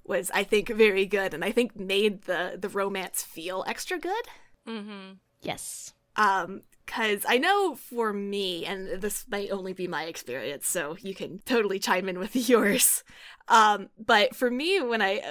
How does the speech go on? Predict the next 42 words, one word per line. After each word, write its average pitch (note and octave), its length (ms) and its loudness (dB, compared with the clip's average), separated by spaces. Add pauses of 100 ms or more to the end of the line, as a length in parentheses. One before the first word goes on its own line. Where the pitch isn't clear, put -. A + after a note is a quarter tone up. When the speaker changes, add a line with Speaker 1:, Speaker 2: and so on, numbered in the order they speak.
Speaker 1:
when A3+ 100 0
I G#3 100 2
feel G#3+ 180 0
like G3+ 260 0
I'm, G3 340 2
like, F#3 360 -4
taking F#3 720 -2 (340)
more G#3+ 500 2
time G3 440 -2
to G3 100 -10
focus F#3+ 400 -6
on F#3 180 -2
whatever, F3 300 -6
like, E3+ 200 -8
romance F3+ 440 -6
I'm F#3 80 -10
trying F#3 240 -8
to F#3+ 60 -12
facilitate F#3+ 540 -6
in E3 120 -10
a E3+ 40 -10
game, F3 380 -10 (220)
um, E3+ 540 0 (120)
it A3 160 0
sort C#4 220 -2
of D#4 80 -4
feels B3 320 4
like G3+ 200 0
I'm F#3+ 280 0
causing G3+ 440 -4
everyone G3 400 0
to, G3 60 -4
like, F3+ 220 -6
stop - 560 -4 (280)
and, G#3+ 160 -2
like, F#3+ 200 -4
focus G#3+ 360 -4
on G3 220 -2
me F#3+ 180 -6
for C#4+ 200 -10
a C#4+ 100 -6
second. E4 400 -6